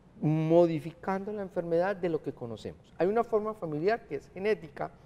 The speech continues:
que afortunadamente es muy baja la incidencia de esta, porque s-, los pacientes están heredando y van a tener ese problema, pero la mayoría de las formas que son esporádicas,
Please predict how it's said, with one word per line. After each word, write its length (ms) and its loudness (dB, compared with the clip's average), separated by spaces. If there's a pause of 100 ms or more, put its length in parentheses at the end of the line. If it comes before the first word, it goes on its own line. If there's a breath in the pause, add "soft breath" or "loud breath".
(460 soft breath)
que 140 8
afortunadamente 880 0
es 260 -12 (220)
muy 480 -4
baja 340 0
la 220 -6 (520 soft breath)
incidencia 720 0
de 260 4
esta, 220 -6
porque 220 -10
s-, 320 -18
los 180 -4
pacientes 540 -12 (140)
están 280 -10 (640 soft breath)
heredando 560 2
y 80 -2
van 160 2
a 60 -6
tener 180 -6
ese 160 -4
problema, 320 -4
pero 220 0 (380 loud breath)
la 200 4
mayoría 460 0
de 40 0
las 120 -2
formas 260 -8
que 80 -14
son 240 -10
esporádicas, 880 -8